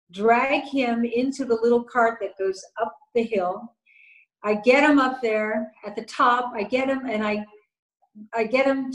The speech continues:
to the guest room. And I lie him down on the bed there. And I thought, "What am I gonna do?" So I thought a bath would feel good. So I filled the bathtub with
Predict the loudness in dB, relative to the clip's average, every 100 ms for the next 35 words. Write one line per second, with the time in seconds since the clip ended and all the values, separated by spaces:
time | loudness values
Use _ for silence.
0 | -4 -2 -2 -2 -2 0 0 0 -4 -6
1 | -8 _ _ _ _ _ _ -2 4 6
2 | 4 0 -2 -2 -2 -4 -6 -2 -2 -2
3 | -6 -4 -6 -10 -12 -8 -6 -6 -6 -4
4 | -4 -4 -4 -4 -2 0 -2 -2 4 4
5 | 4 0 0 0 2 2 2 -2 -10 -10
6 | -8 -8 -6 -6 -6 -2 0 0 -2 -2
7 | 0 0 -2 -2 -2 -4 -4 _ _ _
8 | _ _ -2 -2